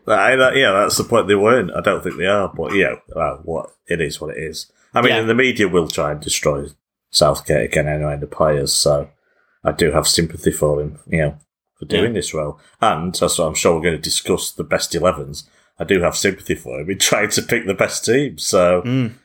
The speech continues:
Speaker 1: I, I, I'm not anti Southgate by any stretch of the imagination. I think he's a decent person. Uh, but I'm not, yeah, I, I don't, I'm not convinced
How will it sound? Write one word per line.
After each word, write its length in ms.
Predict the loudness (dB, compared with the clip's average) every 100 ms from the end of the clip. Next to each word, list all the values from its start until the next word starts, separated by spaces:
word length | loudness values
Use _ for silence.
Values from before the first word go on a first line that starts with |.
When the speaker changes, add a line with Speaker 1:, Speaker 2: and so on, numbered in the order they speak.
| _
Speaker 1:
I, 80 | 0 2 4 2
I, 100 | 2 0
I'm 140 | 2
not 260 | 2 2 0
anti 380 | -2 -2 -6
Southgate 500 | -2 -2 -2 -4 -4
by 200 | -2 -4 0
any 240 | 0 0
stretch 300 | -2 -4 -4
of 60 | -6
the 140 | -6
imagination. 520 | -4 -2 -2 -2 -2
I 20 | 0
think 160 | -2
he's 160 | -2 -4
a 40 |
decent 420 | 0 0 0 -2 -2
person. 520 | 2 2 2 -2 -6 _ _ _ _ _
Uh, 220 | 2 2 2 0
but 240 | 0 0 _ _ _ _ _ _ _
I'm 180 | -2 0
not, 200 | -2 -6 _ -2
yeah, 220 | 0 0 2
I, 280 | 4 4
I 40 | 2
don't, 380 | 4 2 2 -2 -10 0
I'm 160 | 0
not 200 | 2 -2
convinced 880 | -4 -6 0 0 0 0 0 -2 -10